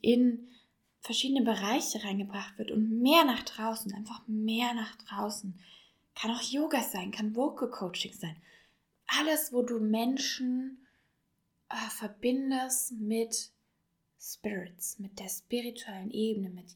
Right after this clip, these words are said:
ihrem Potenzial. Und da ist natürlich so häufig auch dieser Punkt, ja, man kann das ja nicht direkt umrechnen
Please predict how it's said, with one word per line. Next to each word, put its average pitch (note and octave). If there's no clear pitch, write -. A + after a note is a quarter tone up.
ihrem A#3+
Potenzial. F3
Und G#3
da G3+
ist A3+
natürlich G#3
so G3+
häufig A3
auch F#3
dieser F#3+
Punkt, G3+
ja, A#3+
man G#3+
kann A3
das G#3+
ja G3
nicht F#3+
direkt G3+
umrechnen F#3